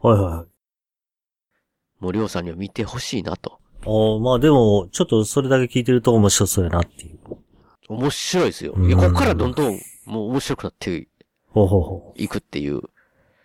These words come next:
Speaker 1: なるほどね。
Speaker 2: すごいね、こうなんか、うん、なんかお-、面白いし、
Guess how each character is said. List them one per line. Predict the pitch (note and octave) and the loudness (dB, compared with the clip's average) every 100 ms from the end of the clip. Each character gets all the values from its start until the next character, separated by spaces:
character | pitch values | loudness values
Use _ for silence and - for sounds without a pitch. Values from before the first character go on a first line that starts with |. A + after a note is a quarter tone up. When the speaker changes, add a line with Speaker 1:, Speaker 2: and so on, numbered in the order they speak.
| _ | _
Speaker 1:
な | G2+ F#2 | 0 2
る | E2 | 0
ほ | |
ど | D#2+ | -4
ね。 | E2 | -8
Speaker 2:
す | D#2+ C3 | -8 -6
ご | B2+ F3+ | -2 -2
い | F2+ | -2
ね、 | E2 D#2 - - _ _ _ _ - | -8 -12 -14 -18 _ _ _ _ -14
こ | - E2 D2+ | -8 -6 -4
う | |
な | F#2 | -6
ん | F#2+ | -8
か、 | - A#1+ - - _ _ _ _ _ _ _ _ _ _ _ _ - _ _ - | -8 -8 -10 -14 _ _ _ _ _ _ _ _ _ _ _ _ -20 _ _ -16
う | F#2+ | -12
ん、 | F#2+ F#2 | -8 -6
な | A2+ | -4
ん | |
か | G#2 | -2
お-、 | G#2 A#2 - - E2 E3+ | -2 -4 -10 -20 -6 -2
面 | G3+ | -2
白 | G#3+ A3 G#3 | -2 0 0
い | G3+ | -2
し、 | - C4 F3 | -2 -2 -2